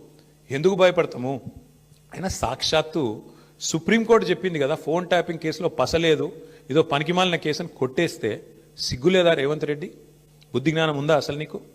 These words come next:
ఇట్లా చేయొచ్చునా? ప్రభుత్వం నడపవయ్యా అంటే నీకు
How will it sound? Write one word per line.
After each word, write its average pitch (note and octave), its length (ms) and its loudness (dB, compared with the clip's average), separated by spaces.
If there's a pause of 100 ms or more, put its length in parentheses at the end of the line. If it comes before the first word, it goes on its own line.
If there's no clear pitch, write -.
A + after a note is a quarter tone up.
(500)
ఇట్లా C3+ 180 0
చేయొచ్చునా? D#3 420 2 (640)
ప్రభుత్వం G3 440 4
నడపవయ్యా G3+ 520 4
అంటే D3+ 120 -6
నీకు F3 180 -4